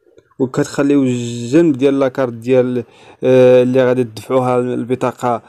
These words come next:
ل-، اللي غادي تدفعوها من تثبيت الهويه في الادسنس، كتخليو الجناب ديالها باينين شويه، خليو الجناب ديالها باينين بحال هاد الشكل هكايا.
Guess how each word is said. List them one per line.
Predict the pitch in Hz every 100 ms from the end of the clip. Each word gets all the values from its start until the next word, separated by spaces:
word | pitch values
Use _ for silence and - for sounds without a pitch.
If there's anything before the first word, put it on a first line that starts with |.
| _ - -
ل-، | 131
اللي | 127 123 120 123 120
غادي | 123 113
تدفعوها | - 120 120
من | 120 117
تثبيت | - - 131 123
الهويه | 120 120 123
في | 127
الادسنس، | 127 120 - 185 - - _ _ _ _ _
كتخليو | - - 135 131
الجناب | 123 117 139 127
ديالها | 131 120
باينين | 113 123 120 135 165
شويه، | - 127 120 151 190 _ _ _ _ _ _ _ _ _ _ 233 262 269 _ _ _ _ _ _ 453 _ _ _ 302 285 285 _ _ _ _ _ _ _ _ _ _ _ _ _ _ _ -
خليو | - 123 120
الجناب | 113 127 117
ديالها | 123 117
باينين | 113 117 120 156 190 196 _ _ _ _ _
بحال | -
هاد | 117
الشكل | 113 - 110
هكايا. | 110 - 117 120 165